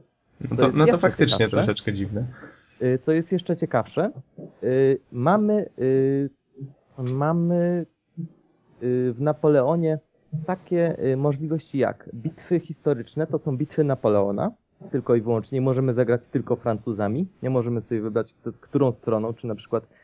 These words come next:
Speaker 2: pod Waterloo nie możemy zagrać jako Brytyjczycy, y, czyli tylko Francuzi. Mamy, y, mamy kolejny, y, kolejny tryb,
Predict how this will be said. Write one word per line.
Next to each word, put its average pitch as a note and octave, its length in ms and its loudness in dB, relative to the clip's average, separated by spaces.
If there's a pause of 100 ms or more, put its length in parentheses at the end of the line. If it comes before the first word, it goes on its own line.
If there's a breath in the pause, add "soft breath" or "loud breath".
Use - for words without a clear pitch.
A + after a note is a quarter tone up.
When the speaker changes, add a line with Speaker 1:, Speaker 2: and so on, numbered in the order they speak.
(120)
Speaker 2:
pod B2+ 160 0
Waterloo F3+ 440 2
nie F3 100 4
możemy D#3+ 340 4
zagrać C#3 340 0
jako C3+ 180 -4
Brytyjczycy, A#2+ 920 -2 (880)
y, C3 520 4
czyli D#3+ 240 2
tylko D#3 300 2
Francuzi. B2 600 -2 (440)
Mamy, D3 720 4 (360)
y, A2+ 600 2 (340)
mamy C3+ 340 2
kolejny, C3+ 640 4 (640)
y, A#2+ 140 2
kolejny C3 400 4
tryb, F3 360 2